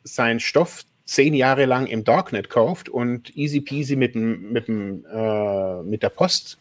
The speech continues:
in Anführung easy peasy geschickt gekriegt, kriegt, oder ob er das, diese Energie aufwendet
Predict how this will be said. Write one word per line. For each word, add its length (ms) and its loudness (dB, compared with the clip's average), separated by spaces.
in 120 -2
Anführung 500 6
easy 260 2
peasy 400 -2
geschickt 400 -4
gekriegt, 340 -6
kriegt, 360 -10
oder 320 8
ob 120 4
er 60 6
das, 300 2
diese 220 0
Energie 420 0
aufwendet 840 0